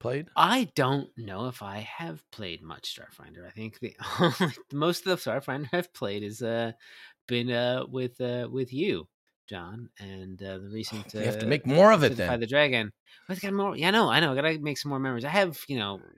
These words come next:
Speaker 2: run it a couple times and run through the, against the Unthrone and some, some,
Speaker 1: Mm-hmm.
Speaker 2: you know, scenarios and whatnot. I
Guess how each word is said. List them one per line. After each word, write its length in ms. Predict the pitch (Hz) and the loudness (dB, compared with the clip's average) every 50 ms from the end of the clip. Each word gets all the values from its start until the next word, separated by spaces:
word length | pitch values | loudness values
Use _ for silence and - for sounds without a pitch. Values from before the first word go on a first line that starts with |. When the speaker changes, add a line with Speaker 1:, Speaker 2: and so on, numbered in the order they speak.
| _ _ | _ _
Speaker 2:
run 220 | 107 110 123 127 117 | -6 -4 -4 -4 -4
it 120 | 98 95 | -6 -8
a 60 | 98 | -12
couple 240 | - - 90 - 98 | -14 -16 -20 -20 -20
times 400 | - - 92 85 87 95 95 - 92 | -20 -18 -18 -18 -16 -16 -16 -16 -16
and 80 | 92 92 | -16 -16
run 280 | 98 92 92 90 90 90 _ | -14 -14 -14 -14 -16 -20 _
through 260 | - 95 92 90 87 - - | -14 -12 -12 -12 -12 -14 -16
the, 300 | 85 87 92 90 87 - _ _ _ _ _ _ _ _ _ _ _ | -18 -16 -16 -18 -20 -20 _ _ _ _ _ _ _ _ _ _ _
against 240 | 143 127 117 104 - | -8 -6 -6 -8 -8
the 120 | - 98 | -10 -10
Unthrone 440 | 90 85 90 87 - 87 90 87 87 | -10 -10 -12 -12 -12 -12 -10 -10 -12
and 140 | 87 87 85 | -12 -14 -14
some, 220 | - 90 - - _ | -16 -16 -16 -18 _
some, 460 | - - - 87 87 90 95 92 92 _ _ _ _ _ _ _ _ _ - | -20 -20 -18 -18 -16 -16 -18 -20 -20 _ _ _ _ _ _ _ _ _ -8
Speaker 1:
Mm-hmm. 160 | 110 98 92 | -6 -6 -6
Speaker 2:
you 60 | 92 90 | -6 -8
know, 60 | 90 107 - | -12 -16 -14
scenarios 420 | - 117 107 98 98 92 87 - | -12 -12 -10 -10 -10 -12 -12 -12
and 80 | 98 92 | -12 -14
whatnot. 340 | 80 - 90 87 85 104 - _ _ - - - - - - - _ | -14 -14 -16 -16 -16 -16 -18 _ _ -20 -20 -20 -20 -20 -20 -20 _
I 60 | - | -20